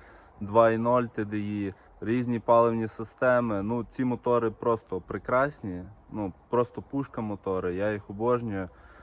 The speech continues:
І можу просто вічно про них говорити, тому сьогодні не буду я вже тут багато говорити. Просто покажу, як замінити Г Р М і помпу на цьому двигуні. Все робиться елементарно.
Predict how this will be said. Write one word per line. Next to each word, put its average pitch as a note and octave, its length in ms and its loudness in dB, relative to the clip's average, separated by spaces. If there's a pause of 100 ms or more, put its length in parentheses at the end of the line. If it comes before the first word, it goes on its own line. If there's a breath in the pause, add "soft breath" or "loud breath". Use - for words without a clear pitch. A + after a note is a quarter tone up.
(220 loud breath)
І A2+ 60 -4
можу B2+ 280 2
просто B2+ 420 0
вічно A2 360 -4
про G2 180 -6
них G#2 160 -4
говорити, A#2+ 600 -2 (100)
тому B2 260 -4
сьогодні A#2+ 440 -2 (160)
не G#2 160 -4
буду A2+ 360 -4
я F#2+ 200 -2
вже F#2 300 -6 (100)
тут F#2+ 140 -8 (320)
багато G2+ 380 -2
говорити. C3+ 580 -4 (420 loud breath)
Просто A2 600 0
покажу, G#2+ 640 2
як G#2+ 280 0 (280)
замінити G#2 540 -4
Г G#2 120 -4
Р G#2+ 80 0
М G2+ 320 -2 (340)
і G2 80 -8
помпу G#2 400 -2
на G2 120 -6
цьому A2 320 -6
двигуні. C3+ 540 -4 (140)
Все A#2+ 280 0
робиться G#2 640 -2
елементарно. B2+ 960 -2